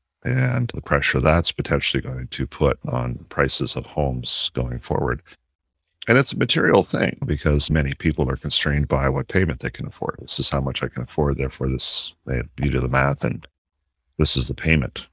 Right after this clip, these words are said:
uh, or this is the amount of capital that I can borrow. One variable there is the interest rate. And interest rates, again, over the last sixty years have dropped quite a bit,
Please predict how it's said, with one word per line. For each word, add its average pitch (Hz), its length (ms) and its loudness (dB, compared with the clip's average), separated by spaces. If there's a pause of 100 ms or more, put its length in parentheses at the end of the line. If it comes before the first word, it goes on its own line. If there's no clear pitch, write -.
(140)
uh, 60 280 -4
or 71 140 2
this 71 140 0
is - 60 0
the 71 80 -2
amount 69 200 0
of 64 100 -8
capital 76 400 0
that - 140 -2
I 64 60 -2
can 69 160 -4
borrow. 64 300 -2 (960)
One 87 200 4
variable 82 380 6
there 73 180 0
is 73 100 0
the 85 60 2
interest - 340 0
rate. - 140 -4 (480)
And 95 100 6
interest - 260 0
rates, - 420 2
again, 76 240 4
over 64 100 -2
the 69 80 0
last 69 180 2
sixty - 300 -2
years 82 340 4
have 67 180 -2
dropped 69 320 2
quite - 220 -4
a - 80 -8
bit, - 260 0